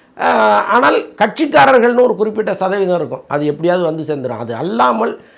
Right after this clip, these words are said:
அந்த மாநாட்டை நிரப்புவதுங்கிறது எல்லா கட்சிகளுக்குமே இன்னைக்கு பெரிய சவாலா இருக்கும்போது, விஜய்க்கு தன்னெழுச்சியாக கூடிய அந்த மாநாடுங்கிறது கட்டாயமா வந்து வ-, குறிக்கப்பட வேண்டிய ஒரு மாநாடு தான். அதற்கப்புறம் வந்து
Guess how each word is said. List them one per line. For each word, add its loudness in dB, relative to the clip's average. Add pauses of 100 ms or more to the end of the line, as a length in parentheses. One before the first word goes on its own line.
அந்த 0
மாநாட்டை 4
நிரப்புவதுங்கிறது -2
எல்லா 0
கட்சிகளுக்குமே -6
இன்னைக்கு -6
பெரிய -6
சவாலா -2
இருக்கும்போது, -8 (360)
விஜய்க்கு 2
தன்னெழுச்சியாக 2
கூடிய -2
அந்த -2
மாநாடுங்கிறது -4 (400)
கட்டாயமா 4
வந்து -2 (400)
வ-, -4
குறிக்கப்பட 0
வேண்டிய -4
ஒரு -8
மாநாடு -6
தான். -12 (460)
அதற்கப்புறம் 2
வந்து 0